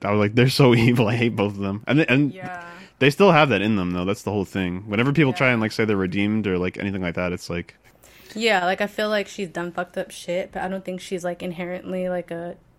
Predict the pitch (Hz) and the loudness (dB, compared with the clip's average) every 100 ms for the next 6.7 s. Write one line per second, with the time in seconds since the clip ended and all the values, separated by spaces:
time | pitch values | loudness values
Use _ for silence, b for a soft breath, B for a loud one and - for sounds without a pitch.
0 | _ - 202 190 190 190 - 214 - 254 | _ -14 -8 -6 -6 -6 -8 -10 -8 -4
1 | 277 294 285 180 180 190 180 185 226 - | -4 -4 -8 -6 -4 -4 -6 -6 -8 -10
2 | 185 196 185 196 175 160 160 165 165 151 | -6 -6 -4 -6 -6 -6 -8 -8 -10 -12
3 | 160 - _ - 123 113 101 90 90 85 | -14 -18 _ -2 0 2 0 -4 -10 -12
4 | - - - - 156 143 - - - _ | -12 -12 -10 -10 -10 -10 -12 -14 -18 _
5 | _ _ _ 170 - - - - - 143 | _ _ _ -14 -14 -14 -14 -8 -2 2
6 | 143 113 101 95 87 90 | 4 2 0 -4 -4 -8